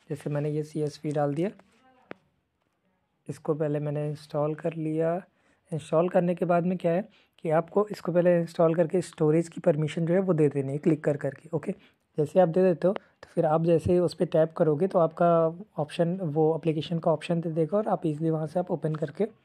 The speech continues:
अपनी फ़ाइल एक्सेस कर सकते हो ईजीली। तो वैसे सिंपल सी ये वीडियो थी और आपको अब इस चैनल पे रेगुलरली वीडियोज़ मिलती रहेंगी।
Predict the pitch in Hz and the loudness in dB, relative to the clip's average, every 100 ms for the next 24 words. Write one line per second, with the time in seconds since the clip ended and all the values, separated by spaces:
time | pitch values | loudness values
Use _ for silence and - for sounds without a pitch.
0 | _ - 147 170 160 160 156 - 160 - | _ -6 -2 -2 0 0 0 -6 -8 -4
1 | 143 143 _ 147 135 131 139 143 _ _ | -4 -6 _ -4 -4 -6 -12 -14 _ _
2 | _ _ _ 170 175 185 180 196 208 196 | _ _ _ 0 0 0 0 4 6 6
3 | 180 180 190 196 _ _ - 156 151 180 | 6 4 0 -8 _ _ 0 2 2 4
4 | 180 165 170 185 160 151 147 151 175 165 | 4 6 4 2 -2 -2 -2 0 2 2
5 | 165 170 143 147 147 160 160 160 160 165 | 2 0 0 0 0 2 2 2 0 -2
6 | 143 156 180 156 143 | -4 2 2 2 -2